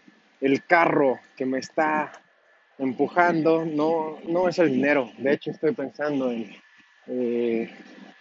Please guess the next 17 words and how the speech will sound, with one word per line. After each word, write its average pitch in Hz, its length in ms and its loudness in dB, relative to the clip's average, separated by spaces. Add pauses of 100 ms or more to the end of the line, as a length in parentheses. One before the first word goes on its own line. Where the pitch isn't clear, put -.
(1400)
checar 202 560 4
todos 185 320 2
los 139 180 0
gastos 165 380 2
que 151 100 -4
tenemos 147 540 -4
y 143 80 0
reducirlos 147 600 -2
al 131 120 -4
máximo 147 600 -4 (1080)
para 135 160 2
poder, 147 560 4 (680)
eh, 120 540 -4 (1200)
sobrevivir 151 640 6
por 151 160 -2
un 160 200 0
tiempo 156 640 -2